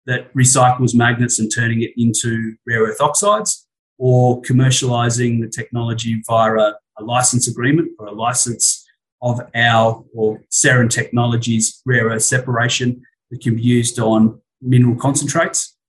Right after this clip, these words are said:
It can be used on, um, intermediate products like the mixed rare earth carbonate from Makuutu.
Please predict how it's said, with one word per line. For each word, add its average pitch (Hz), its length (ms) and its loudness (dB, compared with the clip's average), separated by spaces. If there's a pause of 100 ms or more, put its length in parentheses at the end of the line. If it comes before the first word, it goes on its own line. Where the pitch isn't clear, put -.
(120)
It 123 120 -12
can 113 160 4
be 113 80 4
used 120 400 4
on, 117 540 4
um, 113 200 -2
intermediate 127 540 2
products 147 400 -2
like 117 200 -4
the 117 80 -4
mixed 127 320 2
rare 120 120 0
earth 110 260 -4
carbonate 120 500 0
from 110 220 -4
Makuutu. 143 500 -8